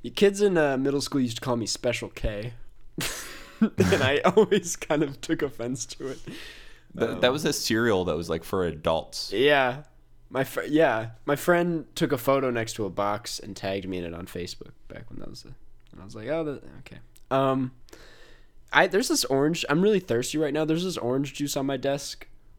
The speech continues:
Speaker 1: It should be
Speaker 2: Oh, that's a whole
Speaker 1: refrigerated.
Speaker 2: it, well, I mean, it's orange juice, so it's
Speaker 1: It's,
Speaker 2: like, it's
Speaker 1: yeah.
Speaker 2: fine if it's not for a bit. You know what I have? Uh,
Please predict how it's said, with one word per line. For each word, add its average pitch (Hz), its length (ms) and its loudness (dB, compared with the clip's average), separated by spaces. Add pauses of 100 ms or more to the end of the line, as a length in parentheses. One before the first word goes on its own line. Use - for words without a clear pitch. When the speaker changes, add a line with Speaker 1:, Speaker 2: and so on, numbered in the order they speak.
(420)
Speaker 1:
It - 120 0
should 208 180 2
be 175 80 2
Speaker 2:
Oh, 104 100 8
that's 107 180 0
a 143 40 2
whole 139 60 4
Speaker 1:
refrigerated. 101 640 0 (560)
Speaker 2:
it, - 240 -6
well, 123 400 2
I 131 80 -2
mean, 131 240 -4
it's - 260 -8
orange 76 320 -8
juice, 87 240 -8
so 82 120 -4
it's 78 80 -4
Speaker 1:
It's, 64 80 -4
Speaker 2:
like, 69 200 -6
it's 104 460 -4
Speaker 1:
yeah. 95 60 -4
Speaker 2:
fine 95 180 2
if 85 100 -4
it's 80 140 -10
not 82 180 -4
for - 120 -6
a - 40 -10
bit. - 400 -8 (420)
You 92 120 -6
know 107 60 2
what 95 100 4
I 82 100 2
have? 120 320 -4 (800)
Uh, 80 280 0